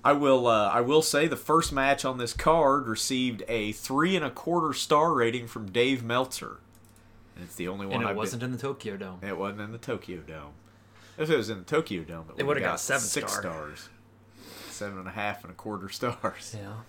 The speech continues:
Speaker 2: So catch us up. Where are we at?
Speaker 1: Oh,
Speaker 2: Storyline
Speaker 1: God.
Speaker 2: wise.
Speaker 1: What even happened last week? Oh, yeah. They beat the fuck out of Macho Man and, uh,
Speaker 2: Oh, yeah,
Speaker 1: spray
Speaker 2: Hogan
Speaker 1: paint
Speaker 2: spray painted him at the
Speaker 1: outlined
Speaker 2: end,
Speaker 1: him. It was
Speaker 2: yeah.
Speaker 1: really uncomfortable because Miss Elizabeth was being manhandled and people were throwing trash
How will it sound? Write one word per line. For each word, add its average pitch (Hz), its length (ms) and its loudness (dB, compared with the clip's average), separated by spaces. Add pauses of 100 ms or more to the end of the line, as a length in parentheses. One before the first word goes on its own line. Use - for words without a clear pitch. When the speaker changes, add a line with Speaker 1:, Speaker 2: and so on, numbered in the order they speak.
(260)
Speaker 2:
So - 260 2
catch 127 240 2
us - 160 -4
up. 101 200 -2
Where 107 100 -2
are 107 60 -2
we 107 140 -2
at? 101 260 -2 (440)
Speaker 1:
Oh, 147 260 2
Speaker 2:
Storyline 101 140 0
Speaker 1:
God. 120 520 10
Speaker 2:
wise. 98 80 -4
Speaker 1:
What 135 140 8
even 123 180 0
happened 117 500 2
last 95 320 0
week? 107 160 -2
Oh, 165 100 12
yeah. 156 200 10
They 123 100 6
beat 175 300 4
the 113 100 2
fuck - 500 6
out 147 160 6
of 120 120 4
Macho 135 420 4
Man 127 600 0 (100)
and, 101 360 -2 (200)
uh, 104 200 2
Speaker 2:
Oh, 117 40 6
yeah, 117 180 8
Speaker 1:
spray 113 120 8
Speaker 2:
Hogan 127 260 10
Speaker 1:
paint - 20 0
Speaker 2:
spray 120 280 6
painted 101 100 -8
him 123 60 4
at 123 160 6
the - 60 2
Speaker 1:
outlined 120 280 4
Speaker 2:
end, 98 100 0
Speaker 1:
him. - 60 0
It - 20 0
was 98 100 -2
Speaker 2:
yeah. 95 60 0
Speaker 1:
really 127 240 8
uncomfortable 117 840 2
because 98 640 -2 (520)
Miss 120 220 -2
Elizabeth 113 580 2
was 104 120 -6
being 101 320 -2
manhandled 107 680 -4
and 95 120 -8
people 95 380 -4
were 92 160 -6
throwing 92 340 -6
trash 82 360 -2